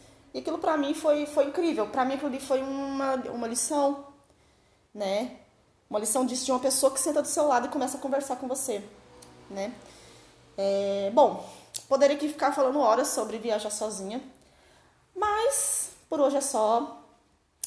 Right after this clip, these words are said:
Espero que vocês gostem desse primeiro podcast. É, aceito feedbacks, curtem, compartilhem. É, assim que eu tiver uma,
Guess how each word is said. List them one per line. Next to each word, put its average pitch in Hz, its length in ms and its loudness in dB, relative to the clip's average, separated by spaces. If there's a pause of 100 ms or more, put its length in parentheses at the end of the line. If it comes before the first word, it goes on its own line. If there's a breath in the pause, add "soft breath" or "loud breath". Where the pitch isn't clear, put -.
(180)
Espero - 240 4
que - 60 -4
vocês 220 240 2
gostem 208 280 4
desse 208 140 -2
primeiro 202 260 -4
podcast. 196 760 -4 (600 loud breath)
É, 180 1120 0 (400)
aceito 220 280 -4
feedbacks, 226 880 0 (260 soft breath)
curtem, 285 440 0
compartilhem. 247 960 -4 (480 soft breath)
É, 196 720 -2 (140)
assim 233 240 -6
que 269 60 -4
eu 262 40 -6
tiver 226 240 0
uma, 196 640 -2